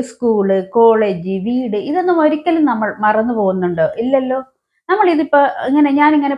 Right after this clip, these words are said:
പറയുമ്പോ തന്നെ നിങ്ങൾക്ക് നിങ്ങളുടെ വീട് ഓർമ്മ വരും, സ്കൂൾ ഓർമ്മ വരും. അതുപോലെ തന്നെ നിങ്ങളുടെ മദറിന്റെ മുഖം, ഫാദറിന്റെ മുഖം,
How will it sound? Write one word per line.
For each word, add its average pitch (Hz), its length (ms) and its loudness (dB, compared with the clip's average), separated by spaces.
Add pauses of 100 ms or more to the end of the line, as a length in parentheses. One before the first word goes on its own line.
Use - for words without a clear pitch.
പറയുമ്പോ 294 420 4
തന്നെ 220 300 -2
നിങ്ങൾക്ക് 220 360 -4
നിങ്ങളുടെ 202 300 -6
വീട് 208 320 -4
ഓർമ്മ 208 280 -2
വരും, 202 260 -4
സ്കൂൾ 226 420 -4
ഓർമ്മ 185 260 0
വരും. 156 220 -4 (460)
അതുപോലെ 277 340 4
തന്നെ 233 340 0
നിങ്ങളുടെ 208 380 -2
മദറിന്റെ 202 600 0
മുഖം, 190 360 -4 (640)
ഫാദറിന്റെ 214 540 0
മുഖം, 196 300 -2